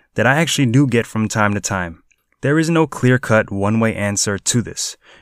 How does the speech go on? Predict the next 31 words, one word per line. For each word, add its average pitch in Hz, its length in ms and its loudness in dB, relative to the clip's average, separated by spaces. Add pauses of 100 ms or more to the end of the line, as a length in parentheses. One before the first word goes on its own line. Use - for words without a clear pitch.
(140)
Real 135 220 2
estate 135 420 0
or 95 180 -2
owning 110 220 0
a 98 60 -6
small 120 320 0
business 120 440 0
is 113 220 -4
not 117 240 2
for - 180 -2
everyone. 101 560 -2 (360)
Remember, 113 480 2 (300)
personal 147 420 2
finance 123 520 0
is - 340 -6
personal. 101 680 0 (440)
And 107 140 -2
still, 151 560 2 (100)
I 117 80 0
believe 110 380 -2
that 104 240 0
everyone 131 480 0
who's 104 240 -6
just - 260 -2
starting 113 540 2
to 127 220 -4
invest 107 560 -2 (360)
can 131 320 2
benefit 110 480 0
from 107 200 -4
having 110 460 0